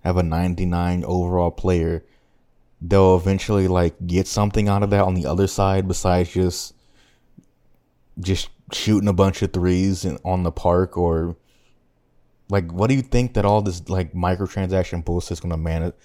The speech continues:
ever manifest itself into? I don't know. Maybe, maybe I'm wrong about that. Maybe I got the wrong opinion. It wouldn't be the first time.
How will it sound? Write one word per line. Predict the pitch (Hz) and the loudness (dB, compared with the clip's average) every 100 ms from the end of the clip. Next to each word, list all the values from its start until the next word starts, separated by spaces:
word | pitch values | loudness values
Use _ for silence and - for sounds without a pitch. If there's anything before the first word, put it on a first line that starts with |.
| - _ - | -20 _ -4
ever | 90 87 | 0 0
manifest | 82 85 82 - 76 80 | 0 -2 -2 -4 -6 -6
itself | - 80 82 | -8 -10 -10
into? | - - - 82 - _ _ _ _ _ _ _ _ _ | -14 -10 -10 -10 -16 _ _ _ _ _ _ _ _ _
I | 95 | -4
don't | 85 71 | -4 -4
know. | 80 - - - _ - | -8 -12 -18 -20 _ -6
Maybe, | 113 160 165 | 4 6 6
maybe | 127 175 170 | 4 8 8
I'm | 135 | 8
wrong | 113 110 | 8 6
about | 87 82 87 | 4 2 0
that. | 87 82 - - | 0 0 -2 0
Maybe | 110 110 | 2 4
I | 104 | 4
got | 98 | 2
the | 85 | 0
wrong | 90 82 | -4 -4
opinion. | 76 78 78 | -4 -4 -2
It | 82 | 2
wouldn't | 107 101 | 2 2
be | 90 | -2
the | |
first | 85 87 85 - | -4 -6 -6 -8
time. | 76 67 87 | -10 -10 -16